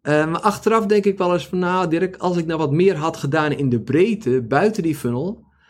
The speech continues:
had ik waarschijnlijk gewoon meer klanten gehad." Ook al had ik er al heel veel, maar had ik hem nog meer gehad, nog meer aanvragen. Alleen het was niet traceerbaar.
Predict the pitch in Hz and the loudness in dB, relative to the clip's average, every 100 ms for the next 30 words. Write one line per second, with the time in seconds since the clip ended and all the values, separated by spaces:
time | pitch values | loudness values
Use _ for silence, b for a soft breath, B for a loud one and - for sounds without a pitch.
0 | b b 180 190 160 - 165 - 151 139 | b b -2 0 -2 0 -2 0 2 2
1 | 123 175 262 262 233 240 208 - 110 180 | 4 2 2 0 0 0 -2 -8 -8 -8
2 | 190 - _ _ 123 113 135 139 127 120 | -10 -20 _ _ -6 -4 -4 -2 2 2
3 | 117 113 147 180 110 139 135 139 220 214 | 2 0 -2 -2 -2 -2 0 2 4 4
4 | 165 151 117 139 196 190 147 190 165 120 | 2 0 -2 -2 0 0 0 0 0 0
5 | 113 135 196 b b b b b _ _ | -2 -6 -10 b b b b b _ _
6 | - - 175 190 190 185 170 147 135 127 | -20 -2 2 4 2 0 -2 -4 -6 0
7 | 190 131 - - | 0 0 -4 -12